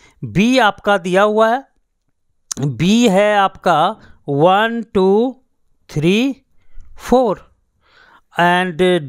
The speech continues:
D है, D है आपका फ़ाइव, सिक्स, सेवन, एट। अब इसका जब हम क्रॉस करते हैं तो ये हो गया वन फ़ाइव,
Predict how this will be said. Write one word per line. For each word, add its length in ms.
D 300
है, 460
D 160
है 440
आपका 680
फ़ाइव, 460
सिक्स, 720
सेवन, 580
एट। 320
अब 160
इसका 520
जब 240
हम 140
क्रॉस 400
करते 400
हैं 360
तो 60
ये 200
हो 200
गया 240
वन 380
फ़ाइव, 400